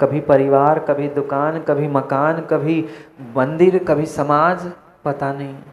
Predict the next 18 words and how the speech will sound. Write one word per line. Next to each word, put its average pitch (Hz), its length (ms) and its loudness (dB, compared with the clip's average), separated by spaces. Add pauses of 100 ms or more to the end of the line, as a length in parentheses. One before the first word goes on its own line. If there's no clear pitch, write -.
(540)
पता 185 240 6
नहीं, 240 220 4
पता 208 300 6
नहीं 226 340 2
कितनों 226 420 4
के 277 120 4
लिए 240 140 4
हमने 214 340 2
अपने 208 300 0
जीवन 196 380 -2
को, 190 180 4
अपने 185 300 2
आप 175 280 4
को 214 100 2
परतंत्र 190 580 0
करके 175 360 0
रखा 160 320 0
है। 151 340 -2